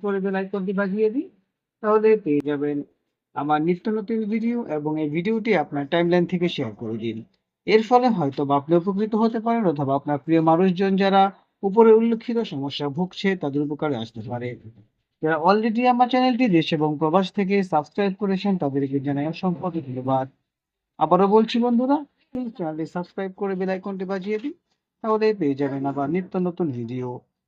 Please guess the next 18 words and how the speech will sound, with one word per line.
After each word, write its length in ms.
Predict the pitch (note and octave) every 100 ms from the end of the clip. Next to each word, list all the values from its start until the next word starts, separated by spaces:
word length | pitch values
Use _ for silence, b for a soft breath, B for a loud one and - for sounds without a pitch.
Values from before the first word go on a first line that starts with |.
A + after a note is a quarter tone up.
| _ - -
চলুন 320 | D3 D3 D3 D3+
বন্ধুরা, 460 | G#3+ G#3+ A3 A3+
আমরা 400 | A#3 C#3 C#3 C#3+
চলে 260 | C#3+ G3 F#3
যাই 300 | F3+ F#3 F3+
আমাদের 360 | C3+ C#3 C#3 C#3+
মেইন 180 | E3 C#3+
টপিকসে। 680 | B2 A#2+ A#2+ - C3+ B2 - _ _ _ _ _ _ _ E4+ F#4+ F#4+ G4 G4+
ক্যাপসুল 500 | A3+ A#3+ - C#4 C4+
টাইটান, 540 | G#3 C3+ A#2 A#2+ A2+ A2+ _ _ _ _ _
যার 180 | B2 D3
মধ্যে 320 | E3+ F#3 G3+
রয়েছে 500 | A3 A3 G#3+ A#3 A3
হাব্বে 460 | G3 - G3 D3 C#3+
নিষাদ। 380 | C#3+ - F#3 F3+ - _ -
এটি 260 | A3 C4 C4+
একটি 260 | A#3 - B3 D3
ঐতিহ্যবাহী 720 | D3 G3 E3 G3 F#3 G3